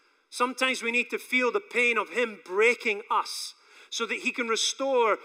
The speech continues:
all the places where we have been broken. He has to point out the junk that we're trying to cover over. He has to uncover it and say, "Let's deal with these things here. You denied me three times? I'm gonna heal those three times right there."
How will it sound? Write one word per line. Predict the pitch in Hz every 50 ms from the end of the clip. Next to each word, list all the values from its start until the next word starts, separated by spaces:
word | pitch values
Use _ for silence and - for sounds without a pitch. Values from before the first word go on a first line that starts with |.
| - -
all | - 233 240 247 233
the | 226 220
places | - - - 247 247 254 233 - - 196 175 165 156 - - - - - -
where | - 214 220
we | 208 190 233 240 214
have | - - 240 247 240 - -
been | 240 220 208 196
broken. | - 175 196 220 233 220 - - 160 127 - _ _ _ _ _ _ _ _ _ _
He | - - 233
has | 214 247 - -
to | 254
point | - - - - 254 254 262 254 -
out | 240 254 254 220 185 - - - - - - -
the | 208
junk | 208 - - 220 247 254 240 240 - -
that | 226 202
we're | 196 214
trying | 202 - 240 247 226
to | - 214
cover | 196 - - - - 254 185 208 233 226
over. | 190 220 214 240 226 180 220 190 143 - - - - -
He | - 240
has | 240 240 -
to | - 254 214 240
uncover | 254 262 240 - - 240 233 196 208
it | 190
and | 185 185
say, | 180 - - 240 226
"Let's | 220 247 262 - -
deal | 185 - 262 285 269 247
with | 240 233 -
these | - 254 247 220 -
things | - - 240 214 202 - -
here. | - 247 254 226 175 - - - - -
You | 202 208
denied | - 220 208 208 214 226 247 254 226
me | 269 254
three | - - 262 262 262
times? | 247 - 240 247 262 285 302 294 277 - - - - _ _ _ _ _ _ _ _ -
I'm | - 233 277
gonna | 277 247 233
heal | 208 - 254 285 269 240
those | 240 247 233 -
three | - 240 262 254
times | - - 233 254 262 247 196 202
right | 214 202 - -
there." | 240 262 233 165